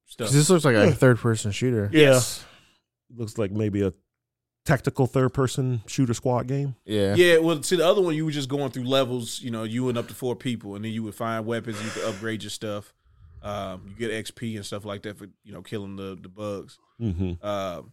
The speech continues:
Speaker 1: and it was just, I mean, it was just a fun game. They gave it away on, on PlayStation, um,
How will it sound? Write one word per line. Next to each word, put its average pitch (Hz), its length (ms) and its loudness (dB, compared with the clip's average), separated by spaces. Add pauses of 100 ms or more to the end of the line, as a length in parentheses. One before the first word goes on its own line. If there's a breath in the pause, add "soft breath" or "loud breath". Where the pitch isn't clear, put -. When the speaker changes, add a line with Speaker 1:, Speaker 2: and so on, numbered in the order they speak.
(120)
Speaker 1:
and 247 80 -2
it - 20 2
was 233 140 -2
just, 170 200 -6
I 117 60 -6
mean, 143 100 2
it 156 40 2
was 151 80 0
just 147 160 -8
a - 20 -12
fun 139 240 -2
game. 139 180 -2
They 131 80 -2
gave 143 200 0
it 127 80 -4
away 131 240 -2
on, 120 240 -8
on 113 340 -8 (240)
PlayStation, 120 540 -6
um, 101 420 -10